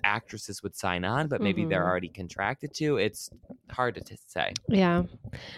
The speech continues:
Speaker 2: Well, it'll be interesting to figure out, but, um, should we, do you have any other stories or?
Speaker 1: No, but I have a love it.
Speaker 2: <laughs> Yeah? What is it?
Speaker 1: So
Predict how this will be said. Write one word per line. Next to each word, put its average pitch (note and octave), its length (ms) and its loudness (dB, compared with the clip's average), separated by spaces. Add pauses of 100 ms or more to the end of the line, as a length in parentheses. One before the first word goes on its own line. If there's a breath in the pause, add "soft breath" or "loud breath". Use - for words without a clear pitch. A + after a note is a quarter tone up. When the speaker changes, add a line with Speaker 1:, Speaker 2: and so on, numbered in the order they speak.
(100)
Speaker 2:
Well, A#3+ 100 10
it'll A3+ 100 10
be A3 160 10
interesting B3 520 6
to B3 100 10
figure C4 380 12
out, B3 440 12
but, G3 260 10
um, G3 460 8 (800 loud breath)
should A3+ 320 12
we, A3 320 12
do G3+ 100 10
you A3 100 12
have G#3+ 140 12
any G#3 160 10
other G3+ 220 10
stories A#3 580 10
or? F#3 300 10 (400)
Speaker 1:
No, B2 320 8
but A2 160 6
I A2+ 140 10
have A#2 180 6
a G#2+ 60 8
love A2+ 320 8
it. A#2+ 300 6
Speaker 2:
<laughs> - 0 -
Yeah? C4+ 960 12
What C#4+ 200 12
is C#4 300 12
it? F#3+ 400 10 (1160 soft breath)
Speaker 1:
So D3+ 720 10